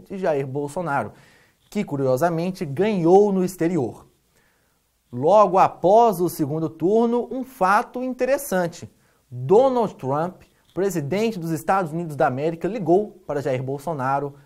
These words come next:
para parabenizar o mesmo pela vitória nas eleições. Bolsonaro foi destaque ainda internacionalmente, após fechar acordo e união com Israel. O segundo turno das eleições, que já foi comentado aqui, mas agora na íntegra.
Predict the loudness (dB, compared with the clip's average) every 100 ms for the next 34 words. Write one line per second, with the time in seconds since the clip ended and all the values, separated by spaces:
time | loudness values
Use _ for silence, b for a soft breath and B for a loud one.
0 | b -2 -2 -2 -2 0 -2 -4 -4 -4
1 | -4 -4 -6 -8 -12 b b -8 -6 -6
2 | -4 -2 -2 -4 -6 -6 -8 -8 -8 -12
3 | -18 _ _ _ _ _ _ _ _ _
4 | _ _ _ 0 2 2 0 -4 -2 -2
5 | 0 -2 -4 -8 -2 0 2 -2 0 2
6 | 2 0 -8 -6 -6 -4 -4 -4 -4 -2
7 | -2 -4 -4 -4 -2 -4 -6 -12 b -6
8 | -2 2 2 2 -4 -4 -2 0 0 -2
9 | -6 -6 -4 2 2 2 -4 -4 -4 -4
10 | -2 -2 -2 -6 -10 -10 -8 -6 -8 -10
11 | -14 -12 -10 -12 -16 _ _ _ _ _
12 | _ _ _ _ -6 -6 -6 -2 0 2
13 | 0 2 2 4 4 4 6 4 4 2
14 | 4 2 -4 -10 -2 0 2 0 0 0
15 | 0 0 -2 -4 -4 -4 -2 -2 0 0
16 | 0 -4 -2 -2 -2 -4 -6 -10